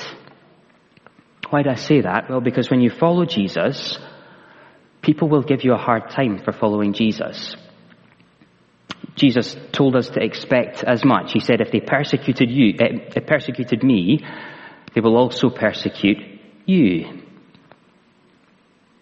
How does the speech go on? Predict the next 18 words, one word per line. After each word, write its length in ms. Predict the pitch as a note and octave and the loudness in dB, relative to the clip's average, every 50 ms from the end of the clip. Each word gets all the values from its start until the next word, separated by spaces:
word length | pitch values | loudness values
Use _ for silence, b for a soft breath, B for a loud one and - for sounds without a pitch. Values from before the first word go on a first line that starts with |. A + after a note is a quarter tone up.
| _ _ _ _ _ _ - B B B B B B B B _ - | _ _ _ _ _ _ -18 B B B B B B B B _ -4
But 120 | - D3+ D3+ | 0 2 4
in 80 | D#3 | 4
Romans 280 | F3 G#3+ B3+ D4+ C#4+ - | 6 8 8 6 6 4
twelve, 360 | - - C#3 B2 A#2 - - | 2 4 4 4 4 2 0
Paul 540 | - F3+ F#3+ G#3+ A3 D#3 - - - - - | 2 2 4 4 4 2 0 -4 -12 -10 -4
tells 540 | - F3 D#3+ D3+ C3+ A#2 - - - - - - | 2 2 4 4 2 0 -2 -6 -8 -6 -6 -6
the 80 | C3+ | -4
Christians 420 | - - D#3+ D3+ - - D#3+ C3+ B2+ | 0 0 0 0 2 2 2 4 4
in 140 | B2+ B2 A#2+ | 6 6 6
Rome 220 | B2 B2 A#2 A2+ | 8 6 6 6
how 160 | A2+ B2+ B2+ | 4 4 2
to 140 | A#2+ - A#2+ | 4 2 0
respond 480 | A#2 A2 - - - C#3+ D3 D3 C3+ - | 0 0 -2 0 2 2 2 2 2 0
to 80 | B2+ | 0
that 200 | A#2+ A#2 A#2+ - | 0 0 -2 -2
kind 160 | - A#2+ A#2+ | -2 0 0
of 60 | A2 A#2 | 0 0
treatment. 580 | - - D#3+ C3+ A2 F#2 E2+ - - - - | -2 -2 -2 -2 -2 -2 -8 -8 -10 -14 -18